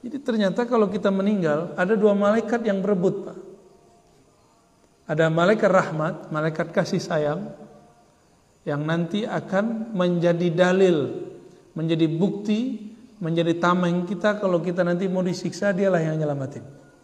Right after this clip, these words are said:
Yang kedua, malaikatul azab, malaikat azab.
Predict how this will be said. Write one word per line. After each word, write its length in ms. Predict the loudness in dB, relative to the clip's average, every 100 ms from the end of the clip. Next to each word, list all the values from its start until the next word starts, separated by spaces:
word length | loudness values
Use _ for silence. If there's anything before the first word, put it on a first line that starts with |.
| _ _ _ _ _ _ _ _ _ _ _ _ _ _ _
Yang 360 | 0 0 4 4
kedua, 640 | 6 6 6 4 -4 -12 -8
malaikatul 840 | -2 0 0 -2 -4 -4 -2 -4
azab, 680 | -2 -4 -4 -6 -10 -18 -12
malaikat 480 | -6 -2 0 0 -2 -2 -14 -18 -20 -20 _ _ _ _ _ -8
azab. 280 | -4 -4